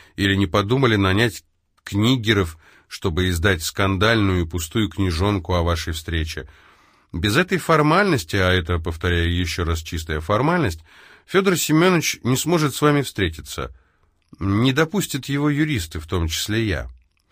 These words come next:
Дамиан вынул из портфеля папку с бумагами. Бумаги были помечены желтыми полосками липких закладок. «Вот», — сказал он, —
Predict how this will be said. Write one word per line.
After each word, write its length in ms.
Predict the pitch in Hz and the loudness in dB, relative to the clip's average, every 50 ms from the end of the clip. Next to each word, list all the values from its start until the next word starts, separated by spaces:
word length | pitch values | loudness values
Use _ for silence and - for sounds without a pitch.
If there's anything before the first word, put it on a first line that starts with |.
| _ _ _ _ _ _ _ _ _ | _ _ _ _ _ _ _ _ _
Дамиан 480 | - 87 92 101 110 120 147 180 185 156 | -6 -2 0 2 4 4 4 4 4 4
вынул 340 | 139 160 165 156 147 131 123 | 4 4 4 4 4 4 4
из 100 | - - | 2 0
портфеля 460 | - 120 110 95 - - 165 156 143 | 0 0 -2 -2 -2 0 2 2 2
папку 380 | 123 - 123 107 85 - - 95 | 2 2 0 0 0 -2 -4 -4
с 80 | 80 80 | -4 -2
бумагами. 680 | 85 104 110 107 95 87 78 82 78 73 71 71 80 - - - - - - _ | -2 0 2 2 2 2 0 0 -2 -2 -4 -6 -10 -14 -20 -20 -20 -20 -20 _
Бумаги 460 | - 82 98 110 135 175 185 151 156 156 | -6 -2 0 2 4 4 2 2 0 0
были 200 | 139 147 135 127 | 2 2 2 2
помечены 600 | - 123 117 127 151 165 - - 131 131 127 113 | 2 2 2 2 2 2 0 0 2 2 2 2
желтыми 460 | 98 117 143 135 123 - 117 113 107 | 2 2 2 2 2 2 2 2 2
полосками 600 | 87 107 104 110 131 139 - - - 110 107 104 | 2 2 2 2 2 0 -2 -2 -2 0 0 2
липких 400 | 104 117 120 - - - 101 90 | 0 -2 -4 -6 -6 -6 -4 -2
закладок. 580 | 82 110 120 - - 98 82 73 71 71 - | -2 -2 -2 -2 -2 -2 -2 -2 -4 -6 -8
«Вот», — 300 | 90 110 147 131 92 - - - | -4 0 0 0 0 -2 -8 -18
сказал 400 | - - - 98 82 85 87 80 | -16 -10 -6 -4 -2 0 0 0
он, — 140 | 78 76 73 | -2 -2 -4